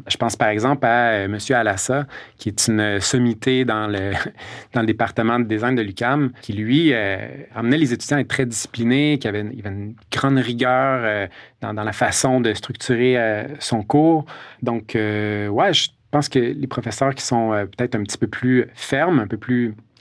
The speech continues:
stricts, c'est ceux qui permettent à l'étudiant de grandir, euh, de façon optimale. Par contre, je ne pense pas avoir la personnalité qui est très, euh, ferme et sévère, mais, euh, je dirais que je,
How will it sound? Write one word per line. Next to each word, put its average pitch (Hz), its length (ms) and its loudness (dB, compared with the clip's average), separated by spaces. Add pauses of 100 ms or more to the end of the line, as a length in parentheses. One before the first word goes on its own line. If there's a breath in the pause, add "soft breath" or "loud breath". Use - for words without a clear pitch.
stricts, - 520 -4
c'est - 120 -4
ceux - 120 2
qui 107 300 -2
permettent 120 420 0
à 110 80 2
l'étudiant 110 420 -2
de 107 100 0
grandir, 104 600 -2
euh, 95 300 0 (140)
de 120 100 0
façon 113 420 -2
optimale. 104 520 -4 (440)
Par 135 200 0
contre, 139 480 0 (220)
je 120 120 0
ne 120 80 4
pense 117 220 -2
pas - 100 -2
avoir 165 120 2
la - 80 0
personnalité 120 800 0
qui 120 140 -4
est 101 80 -6
très, 113 760 0
euh, - 20 -6 (140)
ferme 135 500 0
et 110 180 -2
sévère, 127 800 -2
mais, 107 420 -4
euh, 95 540 -4
je 107 160 -14
dirais 131 300 0
que 117 340 0
je, 110 140 -8